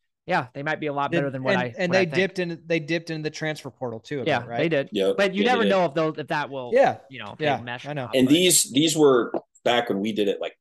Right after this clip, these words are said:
Speaker 3: episode one. Obviously, now you get to see it, you know, Big
Speaker 1: You know,
Speaker 3: Ten
Speaker 1: with fall
Speaker 3: crew gets to get out
Speaker 1: camp,
Speaker 3: there
Speaker 1: yeah.
Speaker 3: in fall camp. You see
Speaker 1: Yep.
Speaker 3: a lot more. And so
Speaker 2: And we gotta remember that those don't,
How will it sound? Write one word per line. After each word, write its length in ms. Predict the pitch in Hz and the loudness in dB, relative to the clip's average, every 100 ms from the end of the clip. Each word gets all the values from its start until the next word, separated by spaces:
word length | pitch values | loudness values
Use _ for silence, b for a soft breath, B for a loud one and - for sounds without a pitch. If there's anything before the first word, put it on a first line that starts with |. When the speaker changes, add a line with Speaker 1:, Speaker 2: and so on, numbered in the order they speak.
| - | -12
Speaker 3:
episode 420 | 107 101 107 92 | -10 -6 -2 -2
one. 360 | 90 92 95 - | -2 -4 -4 0
Obviously, 380 | 113 117 110 113 | 0 2 0 0
now 140 | 104 | 0
you 160 | 101 98 | -2 -4
get 140 | 101 | -10
to 60 | 104 | -8
see 220 | - 101 | -6 -6
it, 120 | 92 _ _ _ - | -8 _ _ _ -16
you 80 | 82 | -12
know, 120 | 82 - | -12 -6
Big 80 | 135 | -4
Speaker 1:
You 60 | |
know, 20 | 120 | -2
Speaker 3:
Ten 140 | 131 | -4
Speaker 1:
with 80 | - | 0
fall 140 | 156 | 2
Speaker 3:
crew 40 | 135 | 2
gets 80 | 127 | 0
to 80 | - | 0
get 100 | 101 | 2
out 120 | 104 | 2
Speaker 1:
camp, 100 | 127 | 4
Speaker 3:
there 180 | 110 104 | 4 4
Speaker 1:
yeah. 180 | 104 101 | 2 0
Speaker 3:
in 80 | - | 0
fall 240 | 104 101 | 0 0
camp. 420 | - 101 98 95 | -2 -10 -8 -10
You 100 | 98 | -10
see 220 | 98 - 110 | -6 -2 0
Speaker 1:
Yep. 120 | 101 | 2
Speaker 3:
a 40 | |
lot 160 | 92 90 | 2 0
more. 220 | 95 92 | -6 -6
And 100 | 90 | -6
so 300 | - 92 87 | -4 -2 -2
Speaker 2:
And 140 | 196 226 | -4 -4
we 100 | 220 | 0
gotta 220 | 202 170 | 2 2
remember 340 | 151 151 160 | 0 -2 -2
that 260 | 151 165 160 | 0 -2 -2
those 220 | 185 160 | -4 -4
don't, 240 | 156 127 | -8 -8